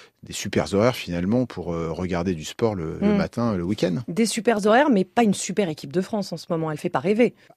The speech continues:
Speaker 1: Euh, je vais pas vous dire que l'équipe de France est, euh, la meilleure équipe du monde. Euh, c'est vrai que depuis, euh, quelque temps, euh, les résultats sont, euh, très moyens. Euh, maintenant, moi je raisonne un peu autrement. Une Coupe du Monde, c'est une autre compétition.
Speaker 2: Mhm.
Speaker 1: Ils viennent de travailler pendant trois mois.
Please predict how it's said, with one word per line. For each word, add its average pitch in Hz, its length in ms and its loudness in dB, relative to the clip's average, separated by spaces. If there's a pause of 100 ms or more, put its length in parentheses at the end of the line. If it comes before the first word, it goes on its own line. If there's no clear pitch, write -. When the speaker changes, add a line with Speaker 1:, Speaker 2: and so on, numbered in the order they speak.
(140)
Speaker 1:
Euh, 104 320 2
je 98 40 -2
vais 101 120 2
pas 127 160 8
vous 113 120 4
dire 135 280 4
que 110 240 4
l'équipe 98 320 -2
de 95 100 -2
France - 420 -2
est, 107 120 2
euh, 98 100 2
la 95 120 0
meilleure 101 260 2
équipe 92 200 -6
du 98 140 -2
monde. 120 300 2
Euh, 90 320 -2
c'est 92 160 -6
vrai 90 100 -2
que 87 80 -6
depuis, 90 420 -4
euh, 80 880 -6
quelque 107 300 0
temps, 123 320 4
euh, 101 120 2
les 95 120 2
résultats 95 420 0
sont, 95 380 -2
euh, 78 840 -4
très - 180 -2
moyens. 131 520 6 (140)
Euh, 90 460 -2
maintenant, 156 460 6
moi 131 120 6
je 104 140 2
raisonne 117 340 8
un 110 80 6
peu 147 140 4
autrement. 123 540 4
Une 101 180 0
Coupe - 160 -8
du 95 140 0
Monde, 120 160 4
c'est - 100 -4
une 95 140 4
autre 131 120 2
compétition. 113 800 -2
Speaker 2:
Mhm. 196 220 4 (260)
Speaker 1:
Ils 90 140 -4
viennent 101 240 2
de 95 80 0
travailler 101 300 0
pendant 90 200 -2
trois - 220 4
mois. 113 400 4